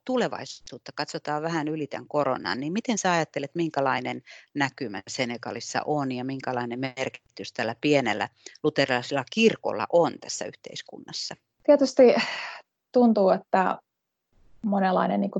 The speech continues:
Speaker 2: tulevaisuuteen katsominen tuntuu myös vaikealta, koska ei tiedä, miten pitkään tää kaikki jatkuu ja millaisia seurauksia tulee olemaan.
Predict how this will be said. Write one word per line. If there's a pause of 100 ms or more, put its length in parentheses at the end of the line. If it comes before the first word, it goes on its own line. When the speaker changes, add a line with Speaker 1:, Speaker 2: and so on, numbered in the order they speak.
Speaker 2:
tulevaisuuteen
katsominen (360)
tuntuu
myös
vaikealta,
koska
ei
tiedä,
miten
pitkään
tää
kaikki
jatkuu
ja (140)
millaisia
seurauksia (120)
tulee
olemaan.